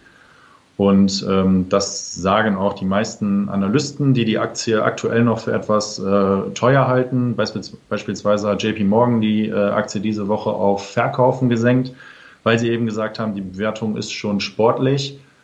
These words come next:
Man sieht allerdings, und das fand ich das Interessante in der Analyse, ähm, das Unternehmen in fünf bis zehn Jahren auf, äh, auf einem sehr guten, äh, Weg und als extrem gut aufgestellt. Ähm, haben also hier betont, dass die,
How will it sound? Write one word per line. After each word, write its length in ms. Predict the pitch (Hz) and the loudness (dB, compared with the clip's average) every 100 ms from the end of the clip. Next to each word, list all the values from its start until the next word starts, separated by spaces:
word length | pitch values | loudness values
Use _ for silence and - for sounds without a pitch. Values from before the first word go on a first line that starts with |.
| _ | _
Man 160 | 113 104 | -2 0
sieht 180 | 123 123 | -2 -2
allerdings, 500 | 113 113 117 117 110 | 0 2 2 0 -2
und 60 | |
das 140 | 104 - | -4 0
fand 160 | 117 | 0
ich 80 | 113 | 0
das 120 | 107 | -2
Interessante 500 | 107 98 95 117 139 | -4 -4 -2 0 0
in 160 | 113 107 | 0 2
der 140 | 110 | 2
Analyse, 680 | 110 107 110 110 110 107 104 | 2 2 2 2 2 2 0
ähm, 580 | 104 101 101 101 101 101 - | 0 2 4 6 4 2 0
das 160 | 104 | -2
Unternehmen 520 | 120 110 107 113 113 110 | 0 0 2 4 4 2
in 180 | 101 | -2
fünf 300 | 95 127 131 | 0 2 2
bis 240 | 117 - - | 0 -6 -4
zehn 200 | 107 101 | 0 0
Jahren 380 | 104 120 120 107 | 2 0 0 -2
auf, 320 | 101 101 - _ 113 | -4 -8 -12 _ -12
äh, 40 | 107 | -6
auf 500 | 101 98 95 92 - | -2 -2 -2 -6 -2
einem 180 | 98 | 0
sehr 140 | 101 107 | 2 0
guten, 400 | 110 107 101 101 | 0 0 2 2
äh, 420 | 98 98 98 95 95 - - _ | 2 0 2 0 -2 -14 -20 _
Weg 300 | 92 107 127 | 0 2 4
und 120 | 113 101 | 2 0
als 180 | 101 | -2
extrem 460 | - - - 123 120 | -6 -12 -6 0 2
gut 120 | 107 | 2
aufgestellt. 760 | 113 113 101 - 92 90 - - | -2 -2 -2 -4 -2 -4 -6 -10
Ähm, 300 | 95 92 90 | -4 0 0
haben 220 | 90 104 104 | 2 0 0
also 220 | 95 95 | -2 -2
hier 160 | 107 | 0
betont, 360 | 98 95 117 117 | -2 0 2 2
dass 140 | 104 | 0
die, 380 | - 101 101 101 | -2 0 0 -2